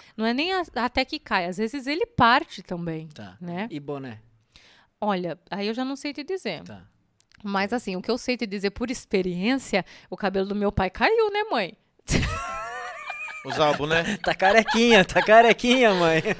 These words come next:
Speaker 2: <laughs>
Speaker 1: Mas é, é, o meu pai usou muitos anos capacete
Speaker 2: Ah, tá.
Speaker 1: da empresa. Aí,
Speaker 2: Mas
Speaker 1: abafado,
Speaker 2: É, então,
Speaker 1: suor.
Speaker 2: mas aí, assim, ele,
Speaker 3: É.
Speaker 2: ele cai, nasce de novo ou não nasce mais?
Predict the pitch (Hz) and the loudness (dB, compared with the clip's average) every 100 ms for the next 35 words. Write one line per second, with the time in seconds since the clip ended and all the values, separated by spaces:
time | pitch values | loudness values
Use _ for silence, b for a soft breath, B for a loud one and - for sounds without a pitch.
0 | 208 - - - 226 226 226 - 220 208 | -4 -4 -6 -6 -4 -2 -2 0 2 2
1 | 190 185 220 220 254 233 254 254 233 240 | 0 -4 -4 -2 0 0 0 -2 -2 0
2 | 294 392 370 240 240 247 262 262 - - | -2 0 -2 0 2 2 0 -2 0 2
3 | 285 - 220 233 - - 139 - - 127 | 2 2 -2 -2 -4 -8 -10 -12 -18 -16
4 | 127 127 123 127 - 117 196 202 214 202 | -16 -16 -18 -18 -16 -2 0 2 0 -2
5 | 196 170 156 - 180 294 - 190 208 208 | -2 -4 -8 -2 0 0 0 2 2 2
6 | - 214 220 208 233 233 - 190 180 151 | 4 6 6 4 -6 -8 -12 -12 -6 -2
7 | 220 214 185 190 214 233 165 151 151 147 | 0 2 2 2 0 0 -4 -4 -6 -6
8 | 156 139 - 135 117 110 139 139 117 143 | -10 -12 -10 -8 -6 -6 -6 -8 -8 -4
9 | 147 156 139 127 131 135 175 220 240 170 | -4 -4 -8 -12 -10 -8 -8 -8 -8 -8
10 | 175 151 143 - 127 113 110 - | -8 -10 -12 -12 -14 -14 -16 -20